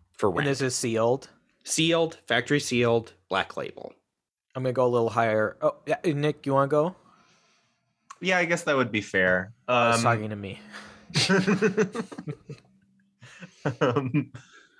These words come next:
Speaker 3: I will say, uh, Sonic on a snowboard is not as iconic as Shadow the Hedgehog, uh, Hedgehog starring in his own game. So I think this is only one hundred and fifty dollars.
Speaker 1: Okay. Nick?
Speaker 3: No, one sixty.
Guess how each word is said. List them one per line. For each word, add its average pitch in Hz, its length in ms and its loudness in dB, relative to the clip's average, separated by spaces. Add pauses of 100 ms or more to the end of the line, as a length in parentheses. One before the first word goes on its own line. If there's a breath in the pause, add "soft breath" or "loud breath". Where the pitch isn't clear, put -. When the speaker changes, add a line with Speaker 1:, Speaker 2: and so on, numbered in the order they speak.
(140)
Speaker 3:
I 131 240 4
will 170 180 2
say, 127 680 2
uh, 104 480 4 (280)
Sonic 120 440 0
on 117 140 2
a 104 40 4
snowboard 95 800 0
is 92 220 -6
not 90 340 -2
as 87 640 0
iconic 95 640 0
as 87 440 0
Shadow 92 340 0
the 90 120 0
Hedgehog, 87 380 0 (100)
uh, 87 320 0
Hedgehog 90 500 -2
starring 90 440 -2
in 87 80 -6
his 87 140 -6
own 87 240 -4
game. 90 480 -2 (260 soft breath)
So 110 100 -2
I 104 80 4
think 101 160 -2
this 101 80 -4
is 92 120 -6
only 87 240 -2
one 82 180 -2
hundred 82 300 -8
and 85 100 -12
fifty 80 280 -8
dollars. 78 540 -6 (440)
Speaker 1:
Okay. 135 240 0 (600)
Nick? 120 160 0
Speaker 3:
No, 143 400 2 (160)
one 139 360 0
sixty. 85 720 -8